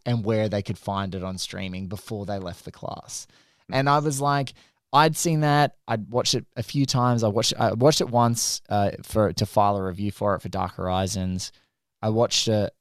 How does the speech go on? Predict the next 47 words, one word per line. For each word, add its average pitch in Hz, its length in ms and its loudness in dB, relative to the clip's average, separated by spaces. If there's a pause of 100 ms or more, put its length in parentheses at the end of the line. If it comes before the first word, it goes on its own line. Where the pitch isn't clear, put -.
(280)
again 110 360 0
with 104 100 2
my 98 140 -2
wife 92 280 -2
'cause 90 120 -8
I'm 95 80 -6
like, 90 160 -8
"We 104 60 -6
have 87 240 -8
to 98 60 -10
watch - 280 -12
this 87 160 -12
'cause 87 100 -12
I, 90 100 -8 (200)
I 95 80 -10
think 92 220 -12
you 92 80 -10
need 87 200 -8
to - 80 -10
see 92 300 -4
it." 82 240 -6 (420)
Um, 95 420 2
and 113 120 2
I've 113 80 4
tried 151 200 8
a 147 40 2
few 147 120 -4
times 120 200 2
with 101 80 -2
my 104 120 4
little 104 200 2
kids, 101 180 -4
but 104 100 -8
they're 101 140 -2
a 101 40 -4
little 98 180 -4
too - 180 -4
little. 107 240 0
But 98 240 0
the, 101 180 0 (100)
the 107 120 -6
younger 123 340 4
kids 104 400 0
now, 101 280 2
like, 95 260 -2
high 104 220 4
school 92 420 -2